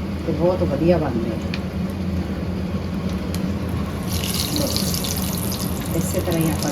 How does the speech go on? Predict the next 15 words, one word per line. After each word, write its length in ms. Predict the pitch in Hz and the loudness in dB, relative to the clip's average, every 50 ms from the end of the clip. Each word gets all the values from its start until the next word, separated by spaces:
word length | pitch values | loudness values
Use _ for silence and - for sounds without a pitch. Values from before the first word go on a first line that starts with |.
| - - | 0 0
ਦੂਜੀ 240 | 139 - - 165 170 | 0 2 2 2 4
ਸ਼ਿਮਲਾ 320 | 190 208 208 202 208 214 | 4 4 2 2 4 4
ਮਿਰਚ 240 | 214 214 202 185 190 190 | 4 4 4 2 2 2
ਨੂੰ 80 | 208 196 | 2 2
ਵੀ 80 | 214 - | 2 2
ਕਟਿੰਗ 280 | 202 185 - 185 190 185 | 2 2 2 4 2 4
ਕਰ 180 | - 175 170 165 | 4 4 4 4
ਲਾਂਗੇ। 380 | 170 170 175 175 160 160 - - - - - - - - - - - - - - - - - - - - - - - - - - - - - - - - - - - - - - - - - - - | 4 6 6 4 4 4 2 0 -2 -2 -2 -2 -2 -2 0 0 -2 -2 -2 -2 -2 0 -2 -2 -2 -2 -2 -2 -2 -2 -2 -2 0 0 0 0 0 -2 -2 -2 -2 -2 -2 -2 -2 -2 -2 0 0
ਔਰ 60 | 170 170 | 2 4
ਜੇਕਰ 280 | 160 208 214 214 226 208 | 6 6 6 6 6 8
ਤੁਸੀਂ 240 | - 233 226 233 233 | 8 8 8 8 8
ਚਾਹੋ 240 | - 220 214 233 269 | 8 8 10 10 12
ਨਾ 120 | 311 392 381 | 12 10 10
ਇੱਦਾਂ 320 | 247 247 233 - 226 226 | 10 8 8 8 8 8
ਵਿੱਚ 260 | 196 226 233 233 - | 8 8 8 6 6